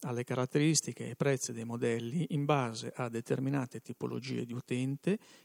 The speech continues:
e in base a relativi canali di vendita, per cui non è detto che,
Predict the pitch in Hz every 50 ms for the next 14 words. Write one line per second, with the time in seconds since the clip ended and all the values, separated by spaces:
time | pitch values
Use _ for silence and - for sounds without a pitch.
0 | _ _ - 135 - - 131 127 120 123 123 127 135 135 147 165 190 214 - _
1 | _ _ _ - 127 123 120 120 123 135 135 - 120 117 123 151 147 - - 113
2 | 113 113 117 117 113 110 120 120 151 170 151 127 117 117 - - 117 - - -
3 | - - 151 131 120 120 123 131 151 165 170 165 139 120 - - - 117 - -
4 | 139 127 117